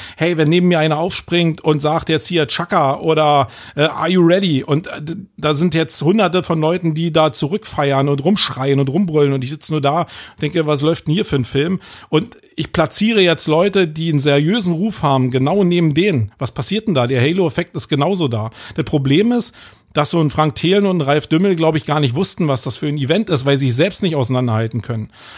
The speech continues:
Aber trotzdem stehst du mit denselben Leuten auf einer Bühne. Das heißt, wo ist jetzt diese Linie, die du jetzt für dich klar ziehen kannst? Wo ist die für die?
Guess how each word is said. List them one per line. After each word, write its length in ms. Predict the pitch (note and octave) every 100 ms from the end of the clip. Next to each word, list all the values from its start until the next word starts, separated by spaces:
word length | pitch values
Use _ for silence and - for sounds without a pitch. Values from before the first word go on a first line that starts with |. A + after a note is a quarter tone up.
| -
Aber 220 | D3 C#3
trotzdem 400 | - F#3 - A3+
stehst 320 | - F#3 -
du 40 | E3+
mit 140 | D#3
denselben 400 | D3 C#3 E3 G#3
Leuten 320 | D#3+ F#3+ G3
auf 120 | E3+ E3
einer 220 | D#3 D3
Bühne. 360 | C#3+ G3 A#2+
Das 100 | A2+ G#2+
heißt, 280 | E3 - - - - _ _
wo 260 | B2 C3 D4+
ist 120 | -
jetzt 240 | G3 - G3
diese 220 | E3+ F3
Linie, 420 | E3+ G#3+ G3+ E3+
die 300 | D3 D3+ C3+
du 460 | D#3 A3 B3 A#3 _ _ -
jetzt 380 | D3+ D3+ - -
für 160 | - D3
dich 240 | F#3 -
klar 300 | - D#3+ C#3+
ziehen 300 | - - G3+ G3+
kannst? 460 | G#3 A#3 - -
Wo 120 | G#3
ist 160 | A3 -
die 100 | G3
für 240 | - D3
die? 380 | B2+ B2+ B2+ G2+